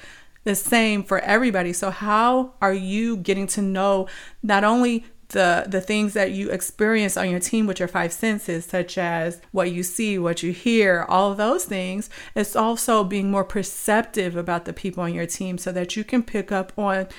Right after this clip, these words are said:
the subtle energies, uh, and the nuances on your team regarding what is not said or what is not seen, so that you can be a better leader from that perceptive energy that most people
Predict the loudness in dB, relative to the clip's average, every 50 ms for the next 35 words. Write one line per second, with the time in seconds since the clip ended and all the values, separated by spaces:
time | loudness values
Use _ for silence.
0 | -20 -20 -8 -4 -2 -2 -2 -4 -2 0 2 4 4 4 2 0 0 0 2 4
1 | 4 2 0 -2 -4 -4 -4 -4 -6 -6 -4 0 0 2 2 0 -2 -4 -6 -4
2 | -2 -2 0 0 0 0 0 2 2 4 4 4 4 4 2 -2 -4 -4 -4 -4
3 | -4 -4 -6 -6 -4 -4 -2 -2 -4 -4 -6 -6 -2 2 2 4 4 4 2 0
4 | -2 -4 -6 -10 -20 -20 -20 _ -6 0 0 0 0 2 4 6 8 8 8 8
5 | 8 6 2 0 0 -2 -4 -6 -12 -4 2 2 4 4 2 0 0 -2 0 4
6 | 4 2 2 2 -4 -6 -4 -4 -4 -2 -4 -4 -6 -4 -4 -2 0 0 0 0
7 | 0 0 -2 -2 0 2 2 0 0 -4 -10 -10 -8 -6 -6 -6 -6 -6 -8 -10
8 | -10 -6 -2 -2 -2 0 -2 -4 -4 -6 -8 -8 -8 -6 -6 -6 -8 -12 -18 -20
9 | -20 -20 -12 -8 -4 -2 -2 -2 -2 -2 -2 -4 -2 -2 -2 -2 -2 -2 -2 -2
10 | -4 -4 -2 -2 0 0 0 -2 -2 -4 -4 -4 -2 -2 -2 -2 -2 -2 -4 -4
11 | -4 -2 0 2 2 2 2 -2 -4 -4 -4 -6 -4 0 2 4 4 4 4 2
12 | 0 -2 -2 -2 -2 -2 -4 -4 -2 -2 -2 -2 -4 -8 -14 -16 _ -14 -10 -10
13 | -10 -8 -6 -4 -4 -4 -4 -8